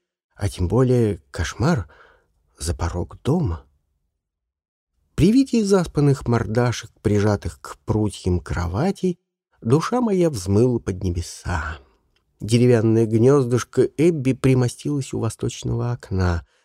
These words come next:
под нарисованным солнышком с улыбкой во всю физиономию и облаками-барашками. Тем обосновался у окна напротив. На его половине развесёлая корова, нацепив венок из лютиков,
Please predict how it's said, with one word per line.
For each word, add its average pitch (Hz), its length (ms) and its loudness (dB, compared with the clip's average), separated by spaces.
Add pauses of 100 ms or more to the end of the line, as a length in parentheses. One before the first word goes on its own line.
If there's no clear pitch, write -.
(120)
под 101 160 0
нарисованным 117 640 2
солнышком 92 800 -2
с - 140 -14
улыбкой 104 500 -2
во 92 140 -2
всю 120 220 -4
физиономию 110 760 0 (400)
и 117 60 0
облаками-барашками. 95 1400 -4 (720)
Тем 226 200 2
обосновался 170 720 -2
у 151 60 4
окна 123 320 2
напротив. 92 640 -2 (400)
На 104 160 2
его 127 220 4
половине 104 580 0 (100)
развесёлая 120 760 -4
корова, 101 580 -2
нацепив 82 600 -8
венок 90 420 -2
из 85 120 -8
лютиков, 143 520 -2